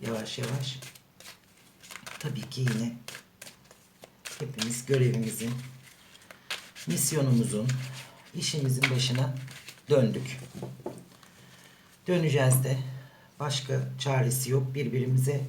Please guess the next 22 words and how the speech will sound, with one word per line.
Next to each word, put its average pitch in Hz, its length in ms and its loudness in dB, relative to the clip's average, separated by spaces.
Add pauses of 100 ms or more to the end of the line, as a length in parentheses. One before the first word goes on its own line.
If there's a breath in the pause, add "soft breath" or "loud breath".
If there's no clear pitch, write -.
destek 139 380 -2
olmaya, 120 480 2 (680 loud breath)
herkes 180 440 2
elinden 139 480 2
ne 156 100 2
geliyorsa, 131 540 2
ne 151 140 2
yapabiliyorsa 127 760 0 (120)
onu 131 340 4
en 151 140 4
iyi 131 120 4
şekilde, 127 540 0 (420)
e, 127 120 -4 (1160)
yapmaya 143 420 0
ve 131 140 2
paylaşmaya 135 680 2 (480 loud breath)
devam 170 320 8
etmek 113 360 -2
zorunda. - 500 -6 (760 loud breath)
Bugün 175 220 2
size - 320 -2
bir, 156 220 -2